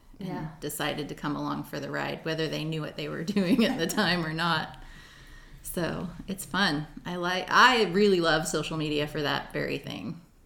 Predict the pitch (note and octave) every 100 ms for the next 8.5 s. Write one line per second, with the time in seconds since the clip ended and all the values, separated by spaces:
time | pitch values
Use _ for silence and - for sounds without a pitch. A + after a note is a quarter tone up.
0 | - - - G3 F#3 E3+ - A3+ A3+ A3+
1 | G#3+ E3+ - C3 B2 - - - - -
2 | - C4 B3+ F#3 A#3+ A#3+ E3 - - -
3 | - - G#3+ G#3+ C4+ D4+ A#3 A3 G#3 G3
4 | F#3+ F#3+ - G#3 G#3+ F#3+ F#3+ F3+ F#3 F3+
5 | - F3 F#3+ F#3+ F3 F3+ - F3 F3+ F3+
6 | - - E3+ D#3+ F3 E3+ - - - -
7 | - A#3 A#3+ - F#3+ F#3 F#3 F#3+ F#3+ F#3+
8 | G3 F#3+ - G3+ -